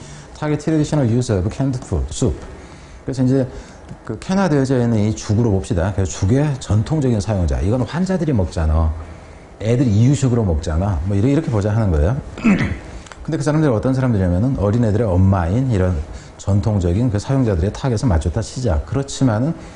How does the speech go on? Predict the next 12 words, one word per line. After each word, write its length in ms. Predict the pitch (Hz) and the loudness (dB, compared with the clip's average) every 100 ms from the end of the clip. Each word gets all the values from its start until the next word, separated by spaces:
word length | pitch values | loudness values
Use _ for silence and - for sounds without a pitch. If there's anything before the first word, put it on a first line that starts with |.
| - - - | -20 -20 -12
더 120 | 110 | -10
카피. 400 | - 175 - 104 | -6 -6 -2 0
여기서 220 | 120 160 | 2 0
카피라는 440 | - 208 208 196 165 | -2 -6 -4 -2 2
개념은 260 | 127 131 | 2 2
뭐냐면 300 | 110 110 104 | 2 2 2
여기서 320 | 95 92 117 123 - - - - - | 2 2 0 -4 -10 -16 -18 -18 -6
월드가 500 | 107 139 131 135 139 | 0 0 2 0 0
되겠죠. 400 | 107 90 110 92 | 0 0 0 0
월드. 260 | 90 82 80 | 0 0 -2
광고 360 | 95 101 104 | -2 0 0
문구. 480 | 95 95 98 - 85 | 2 2 2 0 -4